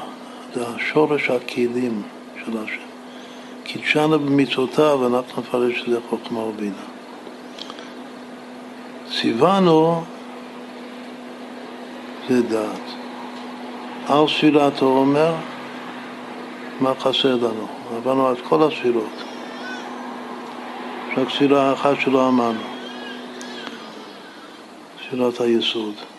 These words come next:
אבל יש לי כוונות שציוונו זה יסוד, אבל השורש, השורש, אני אומר בקיצור, השורש היסוד זה דעת, זה גם ה-, מי שיקרא את ה-,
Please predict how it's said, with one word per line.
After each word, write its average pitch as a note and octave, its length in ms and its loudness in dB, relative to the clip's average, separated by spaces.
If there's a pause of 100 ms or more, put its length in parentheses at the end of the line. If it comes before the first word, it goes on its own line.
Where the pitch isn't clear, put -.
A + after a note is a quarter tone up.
(1900)
אבל G#2+ 160 -2
יש B2 200 -2
לי C3 80 2
כוונות C3+ 400 4
שציוונו B2 680 2
זה A2+ 120 0
יסוד, G#2 440 -2
אבל G2+ 280 -4
השורש, C3+ 320 0
השורש, B2 600 -2
אני C3 160 0
אומר B2 220 2
בקיצור, A#2 560 -2 (1040)
השורש C#3 380 4
היסוד C3 420 4
זה B2 100 6
דעת, A#2 300 4
זה A2+ 160 -6
גם A#2+ 220 2
ה-, A#2 180 0 (240)
מי B2 140 -4
שיקרא A#2+ 520 0
את A#2 160 -4
ה-, A#2 200 2